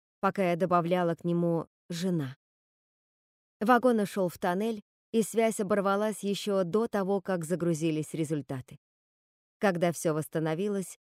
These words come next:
передо мной появилось множество случайной информации. Оказывается, многих зовут Майлз Тейлор, и у многих из них есть жёны. Есть ещё те, кого зовут Майлз что-то там,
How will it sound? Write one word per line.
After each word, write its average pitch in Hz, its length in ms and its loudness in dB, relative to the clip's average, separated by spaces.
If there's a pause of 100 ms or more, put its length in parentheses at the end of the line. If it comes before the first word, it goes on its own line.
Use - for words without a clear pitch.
(160)
передо 196 340 4
мной 190 240 0
появилось 185 680 0
множество 180 600 -4
случайной 175 600 -2
информации. 180 760 -4 (680)
Оказывается, 220 760 -2
многих 208 460 -2
зовут 170 400 -2
Майлз 151 560 -4
Тейлор, 202 420 -2 (360)
и 247 120 4
у 214 60 4
многих 202 520 0
из 185 160 0
них 180 280 -4
есть 170 340 -2
жёны. 135 380 -6 (1120)
Есть 254 320 0
ещё 233 300 0
те, 254 180 -2
кого 180 280 0
зовут 180 340 -4
Майлз 185 640 -4
что-то 180 400 -8
там, 214 340 -4